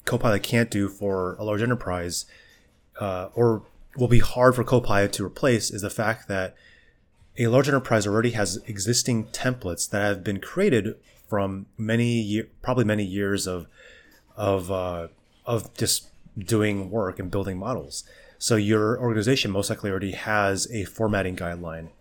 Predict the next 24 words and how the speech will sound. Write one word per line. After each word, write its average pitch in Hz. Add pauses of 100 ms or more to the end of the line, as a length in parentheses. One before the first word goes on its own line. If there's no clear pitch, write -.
(160)
a 107
branding 110
guideline, 85 (380)
um, 95
a 110
way 120
that 107
models 98
and 90
dashboards 95
should 127
be 104
built. 92 (440)
You're 117
usually 135
not 104
building 104
something 98
from 87
scratch 104
like 95
this 90 (380)
demo 95
shares. 104